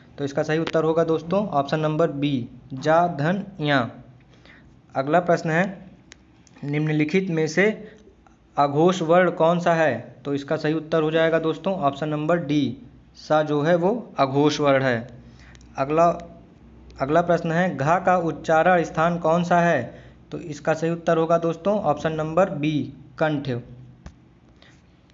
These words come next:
अगला प्रश्न है, निम्नलिखित में से संयुक्त व्यंजन कौन सा है?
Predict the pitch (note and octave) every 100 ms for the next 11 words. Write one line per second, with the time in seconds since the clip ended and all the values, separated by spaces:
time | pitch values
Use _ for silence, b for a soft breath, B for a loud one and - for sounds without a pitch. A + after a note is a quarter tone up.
0 | _ C#3 C#3 D#3+ F3+ E3+ F3 E3 F3+ F3+
1 | D3+ E3 E3+ E3 D#3+ F3 G3+ G3 D#3+ D#3
2 | D#3 F#3 C#3 B2+ D3 D3+ F3+ F3+ D#3+ D#3+
3 | D#3+ F3 F3 E3 F3 F3 F3 F3 C#3+ A#2+